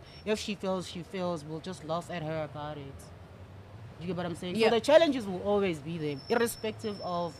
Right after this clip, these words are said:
Speaker 1: how far I've come or how experienced I am. Because, like I said, the higher you go, the, the challenges are there, nje, di vele di be kanye.
Speaker 2: Mm.
Speaker 1: Di vele di re-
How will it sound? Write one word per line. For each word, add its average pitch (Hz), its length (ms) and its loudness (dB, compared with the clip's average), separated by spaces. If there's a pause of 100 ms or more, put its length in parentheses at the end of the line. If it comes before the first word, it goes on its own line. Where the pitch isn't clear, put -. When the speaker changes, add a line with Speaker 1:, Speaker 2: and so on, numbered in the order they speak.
(380)
Speaker 1:
how 185 200 6
far 175 260 4
I've 151 160 -4
come 175 500 2
or 165 140 -2
how 165 140 4
experienced 170 760 -2
I 151 140 0
am. 160 220 -2
Because, 165 280 -6
like 156 160 -2
I 160 80 0
said, 160 220 -4 (380)
the 196 100 4
higher 240 280 10
you 214 140 4
go, 160 400 2 (600)
the, 214 80 -4
the 220 100 -2
challenges 190 480 8
are 185 160 2
there, 165 100 -2
nje, 156 300 -2
di 185 80 -4
vele 190 220 4
di 190 100 0
be 190 140 4
kanye. - 180 -2 (340)
Speaker 2:
Mm. 214 580 6 (180)
Speaker 1:
Di - 60 -12
vele 190 140 4
di 185 120 -2
re- - 80 -4